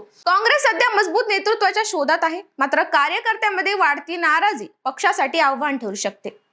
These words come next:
रवींद्र धंगेकर यांनी काँग्रेसमध्ये राहण्याचा पुनरुच्चार केला असला तरी त्यांची शिवसेनेशी जवळीक आणि कार्यकर्त्यांतील अस्वस्थता यामुळे आगामी काळात मोठी राजकीय उलथापालथ होऊ शकते. येत्या काही आठवड्यातच स्पष्ट होईल,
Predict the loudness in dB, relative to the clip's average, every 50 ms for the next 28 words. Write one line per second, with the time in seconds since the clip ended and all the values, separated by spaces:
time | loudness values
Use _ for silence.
0 | _ 0 0 2 2 2 2 2 2 2 2 2 2 0 0 0 0 0 0 0
1 | -2 -2 -2 -2 0 -2 0 0 -2 -2 -2 -2 0 0 0 2 2 0 0 0
2 | 0 -2 -2 0 0 -2 -2 -2 -4 -2 0 0 0 0 0 0 0 0 0 -2
3 | -4 -4 0 0 2 0 0 -2 -2 -4 -6 -6 -6 _ _ -4 -4 -2 0 0
4 | 0 0 0 -2 -2 -2 -2 0 0 0 0 0 0 0 2 0 0 0 2 0
5 | 0 0 0 -2 -4 -4 -6 -10 -18 -8 -4 -2 -2 0 2 2 2 2 2 2
6 | 0 2 0 0 0 0 -2 0 0 0 0 2 2 2 0 0 -2 -4 -4 -4
7 | -4 -4 -2 0 0 0 0 -2 -2 -2 -2 0 0 0 0 0 0 0 0 0
8 | -2 -4 0 0 0 0 -2 -6 -10 -20 _ _ -8 -4 -2 -2 0 2 2 2
9 | 2 2 0 -2 -4 -4 -4 -4 -4 -4 -4 -2 0 0 0 0 0 -2 -2 -4
10 | -8 -12 _ -10 -6 -6 -6 -4 -6 -8 -8 _ -12 -14 -14 _ _ _ -2 -2
11 | 0 2 2 2 2 0 0 0 0 0 0 0 0 0 -2 -4 -6 -4 -2 -2
12 | -2 -2 -2 -2 -2 0 0 0 -2